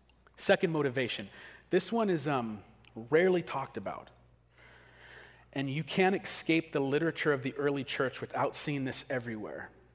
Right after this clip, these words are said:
especially in times of persecution for Christians, both in the early church and to today.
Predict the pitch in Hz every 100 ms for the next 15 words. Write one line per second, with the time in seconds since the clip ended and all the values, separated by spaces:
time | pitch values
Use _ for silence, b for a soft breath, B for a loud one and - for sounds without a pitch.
0 | _ _ _ _ - 147 - 156 151 -
1 | 151 143 131 - 143 135 123 - 135 -
2 | - 135 123 233 - 110 - 107 - 104
3 | 110 127 - - 131 123 123 131 123 127
4 | - 117 107 - 113 110 104 85